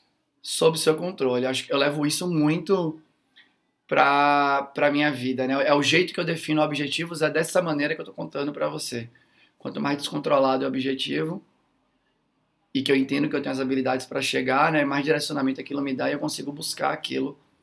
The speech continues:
ali. Então, são, acho que eu, são essas duas coisas que eu tenho pra falar pra você, basicamente, né? Se prepare tecnicamente, visando onde você quer chegar, e se prepare para ser, para passar no processo seletivo. São duas, são duas linhas que andam em conjunto, são duas linhas que andam em paralelo, né?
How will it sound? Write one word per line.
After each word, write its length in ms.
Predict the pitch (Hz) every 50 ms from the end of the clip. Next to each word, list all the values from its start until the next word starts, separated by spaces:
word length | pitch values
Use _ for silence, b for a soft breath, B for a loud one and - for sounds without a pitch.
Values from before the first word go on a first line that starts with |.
| b b b b b b b b -
ali. 220 | - 147 151 143 135
Então, 160 | 131 139 135
são, 380 | 131 143 135 143 147 143 -
acho 160 | - 139 - -
que 60 | -
eu, 200 | 139 - - -
são 120 | - -
essas 180 | 156 - 156 147
duas 180 | 175 190 185
coisas 160 | - 175 - -
que 60 | 160
eu 20 |
tenho 40 | 147
pra 120 | 151 147
falar 160 | - - 139 135
pra 120 | 139 139
você, 320 | 135 135 131 - - 101 110 - _ -
basicamente, 520 | 117 120 120 - 127 117 117 117 - 120
né? 80 | 123 120
Se 100 | 120 -
prepare 320 | 135 123 - 139 139 135
tecnicamente, 800 | 139 139 135 135 131 131 131 127 127 131 143 143 - - _ _ _ _ b b b b b b b b -
visando 420 | 127 147 131 117 131 139 156 170
onde 120 | 170 160 -
você 100 | 165 -
quer 120 | 147 143
chegar, 520 | - - 139 139 139 147 - - - - _ _ _ _ _ _ _ _ _ _ _ _ _ _ -
e 80 | 160
se 140 | 156 - 170
prepare 420 | - - 156 156 170 156 165 170 175
para 380 | - - 170 160 196 220 233
ser, 400 | 220 - - 190 208 214 208 - _ _ -
para 200 | - 170 190 202
passar 400 | 202 196 180 - - 180 180 185
no 80 | 196 196
processo 380 | 196 185 - - 180 170 -
seletivo. 480 | - 180 180 170 - - 143 139 131 131
São 180 | 131 143 139
duas, 400 | 143 139 147 147 147 - - _ _ _ b b b b b b
são 220 | b - - 143 143
duas 220 | 139 147 147 139
linhas 400 | 135 135 135 147 156 165 160 -
que 140 | - 147 143
andam 200 | 147 151 151 160
em 100 | 165 165
conjunto, 580 | - 175 170 170 151 - 127 127 123 - - -
são 300 | - 143 131 143 143 143
duas 180 | 147 143 135
linhas 200 | 139 147 147 143
que 80 | - 147
andam 140 | 147 147 143
em 40 |
paralelo, 640 | 143 147 147 147 156 156 147 135 127 123 123 120 123
né? 180 | 123 127 156